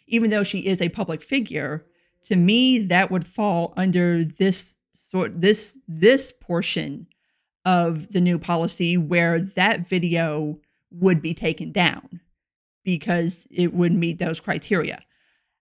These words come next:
Whether that's how it's gonna go down, um, basically, just like every other Twitter rule, we have to wait and see how it's gonna be implemented in real time when one of these situations comes back up again.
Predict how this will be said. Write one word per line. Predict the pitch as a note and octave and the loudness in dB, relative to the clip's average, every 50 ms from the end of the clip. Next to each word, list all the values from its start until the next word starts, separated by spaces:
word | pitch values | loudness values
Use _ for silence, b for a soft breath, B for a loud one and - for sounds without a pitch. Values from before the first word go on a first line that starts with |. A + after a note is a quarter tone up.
| _ _ _ _ | _ _ _ _
Whether | _ F3 E3+ E3+ E3 E3 E3 F3 F#3 F#3 F3+ G3 F#3+ F#3 F#3 E3+ | _ -20 -20 -20 -20 -8 -2 0 2 2 2 2 2 2 2 2
that's | F3+ F3 E3+ F3 E3 - - - - - - _ _ _ - F3 | 2 2 0 0 -2 -4 -10 -14 -14 -14 -16 _ _ _ -8 -6
how | F3 - F3+ F3+ | -2 0 0 0
it's | E3+ F3 - | 0 -2 -4
gonna | F3+ E3 D3 - D3 | -4 -4 -4 -6 -6
go | D3 E3+ D#3 E3 | -4 -2 -2 0
down, | E3 E3+ - F#3+ F3+ F#3+ G3+ G#3+ A3+ B3+ C4+ C#4+ C4+ C4+ - _ - | -2 -2 -2 -2 0 0 0 0 0 2 2 2 2 0 -2 _ -6
um, | F#3 F3 E3+ F3 E3+ | -4 -2 -2 -2 -2
basically, | D#3+ E3 E3+ E3+ - F#3+ - - F#3 F3+ F3 F3+ F3 | 0 0 0 0 -2 -4 -4 0 0 2 2 2 0
just | D3 - F3 D#3+ - | 0 -2 -4 -4 -2
like | F3 E3+ E3+ - | -4 -4 -2 -2
every | D#3+ D#3 E3+ F3 | -4 -4 -2 -4
other | F3+ F3 F3 | -2 -4 -4
Twitter | - - F#3+ F#3 F#3+ | -4 -4 -4 -2 -2
rule, | F3+ F#3+ G3 G3 | 0 0 0 0
we | F3 F3 G#3 | 0 0 0
have | G3 E3+ A3 - | -2 -4 -6 -6
to | E3+ E3 | -8 -6
wait | E3+ D#3+ - | -4 -4 -4
and | - D#3 | -6 -10
see | - E3 F3+ | -10 -8 -8
how | G3 G3 E3+ | -6 -6 -8
it's | E3 - | -8 -8
gonna | - E3 | -12 -10
be | D#3 D3+ | -10 -10
implemented | - F#3+ F#3+ - - F#3+ F#3 F#3+ F#3+ F#3+ - F#3+ F#3+ F#3+ E3+ - | -6 -6 -6 -4 -2 0 0 0 0 -2 -2 0 0 0 0 0
in | - E3+ E3 E3+ E3+ | -4 -6 -8 -6 -2
real | F3 F3+ F3 E3+ | 0 0 0 -2
time | - - F#3 F3+ F3+ F#3+ F#3+ | -2 -4 -2 0 0 0 0
when | F3+ F3 F3 | -2 -2 -2
one | F3 E3+ | -4 -4
of | E3+ | -6
these | E3+ E3 E3+ - | -6 -8 -8 -8
situations | F3 E3+ - - E3+ E3+ - - D#3+ - | -10 -10 -8 -6 -6 -6 -6 -8 -14 -12
comes | - E3+ E3 D#3+ - | -8 -8 -8 -8 -6
back | - D3+ E3+ - | -6 -6 -4 -4
up | G3 G#3+ - | -4 -4 -4
again. | A3 - A#3 A#3 A#3+ A#3+ A#3+ A#3+ A#3+ | -4 -4 -4 -4 -2 -2 -2 -2 -2